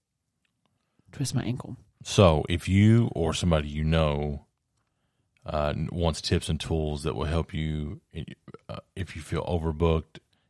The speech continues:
Speaker 2: and overburdened, uh, this, this interview will be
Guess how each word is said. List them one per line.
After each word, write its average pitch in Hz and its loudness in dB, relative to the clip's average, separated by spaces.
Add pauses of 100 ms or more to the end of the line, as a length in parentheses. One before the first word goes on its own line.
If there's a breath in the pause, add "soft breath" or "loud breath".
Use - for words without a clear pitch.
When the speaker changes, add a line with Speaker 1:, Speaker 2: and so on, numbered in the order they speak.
Speaker 2:
and 85 -4
overburdened, 76 -2 (800)
uh, - -8
this, 82 -6 (220)
this 87 -2
interview 78 -2
will 73 -4
be 73 -6